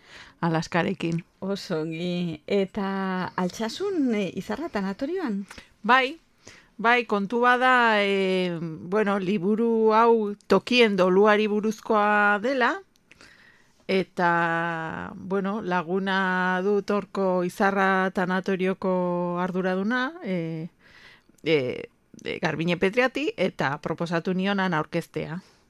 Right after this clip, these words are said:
Speaker 1: Nik bat egiten dut beraiek daukaten filosofiarekin, ez, heriotzari buruz, eta, ez,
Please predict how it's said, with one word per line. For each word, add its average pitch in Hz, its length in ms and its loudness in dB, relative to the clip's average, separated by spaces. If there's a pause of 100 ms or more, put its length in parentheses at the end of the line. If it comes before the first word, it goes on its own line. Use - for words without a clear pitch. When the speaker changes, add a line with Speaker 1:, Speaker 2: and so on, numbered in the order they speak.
Speaker 1:
Nik 214 240 -6
bat 180 240 4
egiten 175 340 0
dut 208 200 4
beraiek 180 400 0
daukaten 170 340 -2
filosofiarekin, 160 960 -4
ez, 208 160 -6
heriotzari 170 500 -6
buruz, 202 460 -4
eta, - 400 -8
ez, 202 160 -8